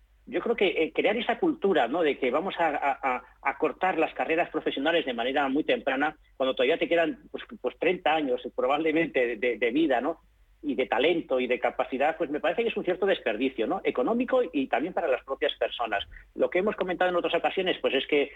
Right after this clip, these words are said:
que realmente lo, los sindicatos franceses son extraordinariamente efic-, eh, eficaces, ¿no? En el sentido de que no solamente movilizan mucho en términos cuantitativos, sino también en términos cualitativos.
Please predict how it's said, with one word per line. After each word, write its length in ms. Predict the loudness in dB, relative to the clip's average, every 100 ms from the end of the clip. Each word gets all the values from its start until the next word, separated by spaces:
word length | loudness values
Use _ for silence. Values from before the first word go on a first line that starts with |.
| -6
que 80 | -2
realmente 320 | 0 0 0
lo, 140 | 0 0
los 120 | -2
sindicatos 420 | 0 0 0 0
franceses 380 | -2 -2 -2 0
son 120 | 0
extraordinariamente 720 | 0 2 2 2 0 0 -2
efic-, 240 | -4 -10 -4
eh, 180 | 0 0
eficaces, 580 | -2 -2 -2 0 -4 -4
¿no? 220 | -4 -4 -2
En 100 | -2
el 60 |
sentido 320 | 0 0 2 2
de 100 | 2
que 240 | 0 -2 _ _ _ _ _ -20 -20 -8
no 80 | -2
solamente 380 | 2 2 2 0
movilizan 460 | 2 0 0 0
mucho 200 | 0 0
en 120 | 0
términos 240 | 0 0 0
cuantitativos, 640 | -2 -2 0 0 0 0
sino 160 | 0 0
también 240 | 0 0
en 80 | 0
términos 260 | 0 0 0
cualitativos. 720 | 0 0 0 -2 -2 -4